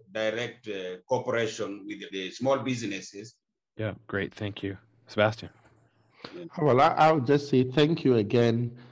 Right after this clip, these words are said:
Speaker 3: uh, Right Honorable, uh, Genius, and, uh, also uh, Right Honorable Songa, for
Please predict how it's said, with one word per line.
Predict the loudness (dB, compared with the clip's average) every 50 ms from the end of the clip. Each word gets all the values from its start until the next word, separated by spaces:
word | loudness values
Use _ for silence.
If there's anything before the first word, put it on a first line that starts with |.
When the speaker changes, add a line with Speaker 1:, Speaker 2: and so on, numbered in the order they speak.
| _ _ _ _ -8
Speaker 3:
uh, | -4 -4 -2 -2 -2 -2
Right | 0 0 0 2
Honorable, | 0 0 0 -2 -2 -2 -2 -2 -2 0 0 -2 -2 -6 -12 -14
uh, | -14 -12 -10 -10 -10 -10 -10 -10 -12 -14 -18 _ _ _ _
Genius, | -6 -4 -4 -2 -2 -4 -4 -6 -8 -10 -12
and, | -12 -10 -10 -10 -8
uh, | -8 -6 -6
also | -6 -2 -2 -2 -2 -2 -4 -4 -2 -2 -2 -4 -8 -14 -20 -20 _ _ _ _ _ _ _ -10
uh, | -8 -6 -6 -6 -6 -6
Right | -4 -4 -4 -4 -4 -4
Honorable | -4 -4 -2 -4 -4 -4 -4 -6 -6
Songa, | -6 -4 -2 -2 -2 0 0 0 -2 -2
for | -4 -8 -10 -8 -8 -8 -12 -14